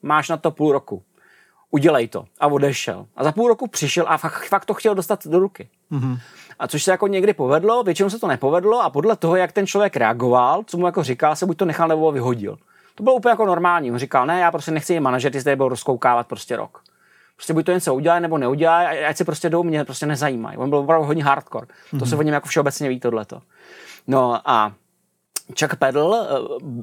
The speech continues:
Speaker 1: byl taky hardcore. A on mu ten počítač postavil. A tehdy vznikl Commodore pet, eh, per-, eh, Personal Electronic Translator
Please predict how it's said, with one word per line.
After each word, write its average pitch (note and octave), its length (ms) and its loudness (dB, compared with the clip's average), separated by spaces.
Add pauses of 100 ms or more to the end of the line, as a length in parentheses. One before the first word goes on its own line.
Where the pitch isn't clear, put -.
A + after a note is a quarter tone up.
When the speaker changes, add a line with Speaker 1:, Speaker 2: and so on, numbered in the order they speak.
(140)
Speaker 1:
byl D3 120 4
taky G3 200 0
hardcore. B2+ 520 -2 (340)
A B2 40 -2
on A#2+ 140 2
mu C#3 80 -2
ten D#3 160 0
počítač D3+ 260 0
postavil. A#2+ 520 -4 (640)
A - 80 -6
tehdy F#3 300 2
vznikl F3+ 400 0
Commodore D#3+ 500 2
pet, - 400 -4 (180)
eh, - 40 -10 (640)
per-, D3+ 220 0
eh, B2 1160 -6
Personal E3 420 0
Electronic E3+ 400 0
Translator C3+ 680 -2